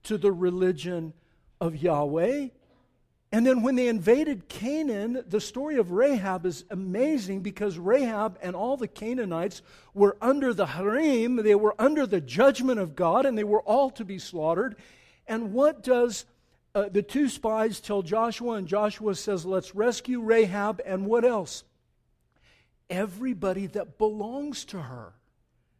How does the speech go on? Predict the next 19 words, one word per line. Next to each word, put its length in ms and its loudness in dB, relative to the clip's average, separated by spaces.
Every 240 0
one 180 2
of 80 0
her 160 2
relatives. 1000 0
Maybe 360 2
Rahab 600 4
actually 520 -4
believed 440 -4
in 120 -2
Yahweh. 520 -2
I 60 -4
mean, 160 -6
I 100 -6
think 220 -10
she 140 -12
probably 580 -6
did, 380 -4
but 260 -4